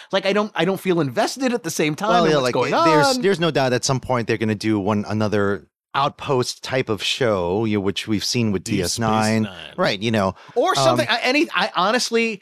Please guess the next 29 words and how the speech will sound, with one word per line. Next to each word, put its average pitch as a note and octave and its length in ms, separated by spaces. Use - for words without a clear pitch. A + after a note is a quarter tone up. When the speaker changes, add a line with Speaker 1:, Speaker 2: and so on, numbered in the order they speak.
Speaker 1:
anything D3 800
Speaker 2:
Yeah. E2+ 160
Space C#3+ 340
Speaker 1:
else. - 60
Speaker 2:
Marines. C3+ 400
Who F#3 100
knows? G3+ 300
Speaker 3:
Do - 80
Speaker 2:
I D3 60
Speaker 3:
we, D#3+ 40
Speaker 2:
don't F3 140
know. D3+ 200
Speaker 3:
do F3+ 120
we G#3+ 80
think G#3+ 160
it's F#3 120
a F3 40
conspiracy D#3 800
that, A#2 260
uh, A2+ 360
Deep D3+ 200
Space - 340
Nine A2+ 260
was A2+ 140
on A2 160
U C3 220
P B2 200
N G2 280
nine? F2+ 320